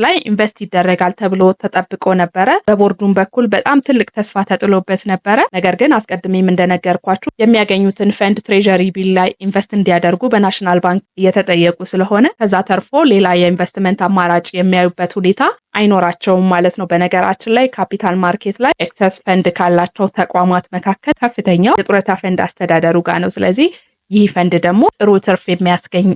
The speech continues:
ኢንቨስትመንት ላይ ትሬዠሪ ቢል በነገራችን ላይ ኢንተረስቱ በፊት በነበረው አንድ ፐርሰንት ነበረ፣ በጣም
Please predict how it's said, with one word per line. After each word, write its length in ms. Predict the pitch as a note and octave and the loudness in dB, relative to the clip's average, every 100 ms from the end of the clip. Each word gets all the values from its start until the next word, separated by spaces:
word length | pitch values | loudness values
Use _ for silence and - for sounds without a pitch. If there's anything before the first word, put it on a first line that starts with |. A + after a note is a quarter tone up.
| - | -2
ኢንቨስትመንት 600 | F#3 F#3 F3+ G3+ F#3 F3+ | -2 0 -2 -2 -2 0
ላይ 160 | F#3 E3+ E3 | 0 0 0
ትሬዠሪ 400 | - G#3+ F#3+ F#3+ | -2 0 2 2
ቢል 160 | G3 D4+ | 2 0
በነገራችን 600 | C4+ F3+ E3+ F3 F3 - | 2 -2 0 0 -2 -2
ላይ 100 | A3+ | 0
ኢንተረስቱ 500 | C4+ G#3 F3+ F3+ - | 0 0 -2 -4 -6
በፊት 260 | D#4+ F3+ A3 | -8 -4 -4
በነበረው 500 | F#3 F3+ F3 G3 D4+ A4 | 0 0 0 0 2 4
አንድ 200 | B3+ G#3+ | 2 0
ፐርሰንት 400 | F#3+ F3+ - F#3 F3 | -2 -4 -4 -6 -6
ነበረ፣ 280 | E3+ F3 F3 | -6 -2 -2
በጣም 380 | F#3 - D4 | -2 -4 -2